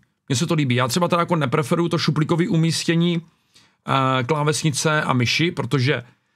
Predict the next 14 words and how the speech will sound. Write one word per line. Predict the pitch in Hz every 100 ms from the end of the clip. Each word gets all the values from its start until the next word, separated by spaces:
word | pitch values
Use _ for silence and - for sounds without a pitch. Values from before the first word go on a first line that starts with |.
| _ _ -
přece | 135 120 160
jenom | 147 143 139
já |
mám | 131 139
rád | 135 127 135
ten | - 143
svůj | - 131 135 139
volnej, | 120 127 123 131 131 139
otevřený | - 120 123 120 127 123
prostor, | 113 98 - 110 107 123
takže | 123 107 113 120 113
když | 117 113 104 -
já | 127 107
tady, | 120 117 117